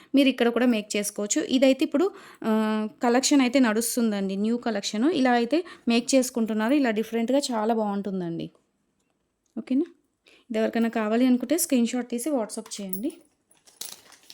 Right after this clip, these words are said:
ఇందులో కలర్ ఆప్షన్ అయితే లేదండి. మధ్యలో అయితే ఇలా కుందన్ వస్తుందండి, కుందన్ వస్తుందన్నమాట. కింద కూడా మోనాలిసా బీడ్స్‌తో మేక్ చేసి ఉందండి. ఎవరికి కావాలన్నా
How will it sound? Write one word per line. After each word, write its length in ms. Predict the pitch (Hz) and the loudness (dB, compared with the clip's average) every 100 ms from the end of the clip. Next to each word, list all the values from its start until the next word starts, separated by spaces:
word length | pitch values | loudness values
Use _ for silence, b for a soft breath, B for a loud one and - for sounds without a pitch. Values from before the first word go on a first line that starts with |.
| - _ _ _ _ _ _ _ _ _ _ _ _ _ | -20 _ _ _ _ _ _ _ _ _ _ _ _ _
ఇందులో 260 | 262 269 285 | 2 4 4
కలర్ 240 | 277 233 | 2 0
ఆప్షన్ 260 | 247 247 240 | -2 -2 -2
అయితే 160 | 233 247 | 0 0
లేదండి. 300 | 233 220 240 | 2 4 4
మధ్యలో 360 | 254 208 240 | 4 4 2
అయితే 280 | 240 226 311 453 B B B | 2 2 0 -4 B B B
ఇలా 140 | 233 | -4
కుందన్ 380 | 233 247 233 233 | 0 2 4 4
వస్తుందండి, 600 | 220 - 208 202 196 262 403 _ _ _ _ _ _ _ _ _ _ _ _ _ _ - _ | 0 -2 -2 -2 -2 -2 -2 _ _ _ _ _ _ _ _ _ _ _ _ _ _ -20 _
కుందన్ 300 | - 233 220 | -2 0 0
వస్తుందన్నమాట. 560 | 214 - 202 202 196 214 | -2 -4 -4 -4 -4 -6
కింద 260 | 254 233 226 | -2 0 0
కూడా 220 | 233 262 | 0 2
మోనాలిసా 480 | 240 220 220 226 220 | 2 2 -2 -4 -4
బీడ్స్‌తో 420 | 214 220 - 254 | -4 -6 -4 0
మేక్ 220 | 240 220 | 0 -2
చేసి 260 | - 208 214 | -4 -4 -4
ఉందండి. 440 | 202 196 196 220 370 B B B | -4 -2 -2 -2 -4 B B B
ఎవరికి 280 | 226 233 277 | -4 0 0
కావాలన్నా 600 | 269 240 233 226 226 277 | 2 2 2 0 2 2